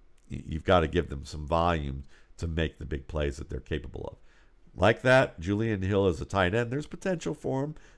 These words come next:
maybe to become a competent wing back who, who, who can lead block. I just wanna see the workout results before April because when you're playing at Campbell, you wanna see how well that athletic ability is translating.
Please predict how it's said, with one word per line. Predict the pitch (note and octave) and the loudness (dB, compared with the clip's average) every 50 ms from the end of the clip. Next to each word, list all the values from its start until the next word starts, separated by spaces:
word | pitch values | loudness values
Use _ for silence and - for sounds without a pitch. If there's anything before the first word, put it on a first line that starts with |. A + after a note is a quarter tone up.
| - - | -6 -4
maybe | - G#2 A2 | -2 -2 -2
to | A2 | -2
become | G#2+ A2+ - B2 A2 A2+ | -4 -2 -2 -2 -2 -2
a | |
competent | G#2+ - G#2 G2+ A2 - G2+ G#2+ D2 C#2+ | -2 -2 0 0 0 -2 -4 -6 -4 -4
wing | F#2+ G#2 G#2 G2+ | -4 -4 -4 -2
back | F2 D#2+ D#2+ D#2+ D2+ D2 - - - - _ _ _ - - | 0 2 2 2 2 0 -4 -10 -20 -20 _ _ _ -12 -6
who, | - G2 G2 F#2+ F2+ - - - - - | -2 0 0 0 -2 -4 -8 -12 -10 -6
who, | E2+ E2+ E2+ E2 D#2 - - | -4 -2 -2 -2 -4 -4 -4
who | E2 E2+ | -4 -4
can | - - D#2+ D2+ | -4 -6 -6 -4
lead | D#2+ F#2 F#2 D#2 - | -2 -2 -2 -2 -4
block. | - C2+ A#1+ - - - - | -6 -6 -6 -6 -10 -12 -8
I | - D#2 F2+ | -4 -4 -4
just | G2+ A2 - - | -4 -4 -6 -4
wanna | A2+ A#2+ A#2 G#2 | -2 -2 -2 -4
see | - - A2+ A#2 | -6 -6 -4 -2
the | F#2+ F2+ | -2 -2
workout | E2+ F#2+ G2 G2 - F2 D2 - | -2 -2 -2 0 0 0 0 0
results | - E2 D2 - D#2+ D2+ C2+ - - - - - - - - - - | -2 -4 -2 0 -2 -2 -2 -4 -10 -16 -20 -20 -20 -20 -20 -18 -10
before | - - - - F2+ F2 E2 - | -10 -10 -2 2 4 4 4 4
April | - F2 E2+ - - - C#2+ C#2+ | 4 4 4 2 0 -2 -4 -4
because | C2 C#2 D2 - - D#2+ D2 C#2+ C#2 C2 - - - _ _ _ _ - - - - _ _ _ - | -4 -4 -6 -2 0 0 0 0 0 -2 -8 -14 -20 _ _ _ _ -20 -20 -20 -20 _ _ _ -12
when | - E2 D2+ | -8 -6 -6
you're | D2+ | -4
playing | - G2+ G#2 G2 F#2+ | 0 2 2 2 2
at | F2+ - - | 0 -4 -2
Campbell, | - A2 A2+ A2 A#2 A2 G#2+ G#2+ A2 G#2+ G#2 - - | 0 2 4 4 4 4 4 2 2 2 0 -6 -8
you | - D#2 | -6 -2
wanna | D#2+ F2 F2 E2 | 0 0 0 -2
see | - - - F2+ E2 E2 D#2+ - - - - - _ _ | -4 -6 -6 -4 -4 -4 -6 -8 -10 -18 -20 -20 _ _
how | - F2 G2 F#2+ | 2 4 6 8
well | F2+ F2+ E2+ E2 | 8 8 6 6
that | E2 D#2+ D#2 | 6 6 6
athletic | D#2+ D#2 D2+ - D#2 D2+ D2 D2 - | 4 4 2 0 -4 -4 -4 -6 -6
ability | - - C#2+ D2 D2 C#2+ C#2 C#2 | -6 -6 -4 -4 -4 -4 -6 -6
is | C#2+ C2 - | -6 -8 -10
translating. | - - E2 D2 C#2+ C2 C2 - - - - - - C#2+ | -10 -8 -6 -6 -6 -6 -8 -10 -10 -10 -10 -10 -12 -18